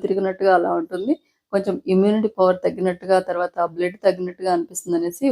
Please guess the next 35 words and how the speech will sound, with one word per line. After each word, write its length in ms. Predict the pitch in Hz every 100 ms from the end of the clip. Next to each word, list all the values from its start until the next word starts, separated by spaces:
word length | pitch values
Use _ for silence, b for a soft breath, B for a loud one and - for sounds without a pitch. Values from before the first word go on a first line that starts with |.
| 196
వాళ్ళైతే 320 | 170 170 - 185
ఒక 200 | 180 165 156
జ్యూస్ 180 | 175 175
అనేది 180 | 185 180
తెప్పించారండి. 640 | 160 156 - 170 170 180 - 175
అదే 160 | 170 170 170
ఎర్లీ 180 | 170 185
మార్నింగ్ 340 | 180 180 196 311 - b b _
ఎంప్టీ 340 | - 190 190 226 220
స్టమక్‌తో 440 | 208 202 202 285 320
తర్వాత 320 | 233 190 190 190 185 180 175 - _ _ _ - 202
ఈవినింగ్ 360 | 208 220 226 202 - 165
డిన్నర్కు 360 | 185 196 196 190 175
ముందుగా 260 | 175 202 285 226
తాగాలంటండి, 600 | 170 170 165 160 170 175 175
వన్ 140 | 165
అవర్ 140 | 170 175
ముందుగా 260 | 170 170 175 180
అనేసి 300 | 175 - 262 -
ఇదే 140 | 175 185 185
తాగుతున్నాను. 520 | 165 - 160 170 233 349 _ _ _ _ -
ఆ, 60 | 208 202
త్రీ, 100 | 202 202
ఫోర్, 180 | 202 196 -
ఫోర్, 180 | - 196 -
ఫైవ్ 160 | 190 190
డేస్ 180 | 202 208
నుంచి 140 | 226 220
తాగుతున్నాను. 460 | 185 180 185 185 180 185
ఇంకా 180 | 190 294 190
బెస్ట్ 180 | 185 -
రిజల్ట్స్ 260 | 208 202 202
అంటే 140 | 226 294
మనకు 180 | 202 214
త్రీ 120 | -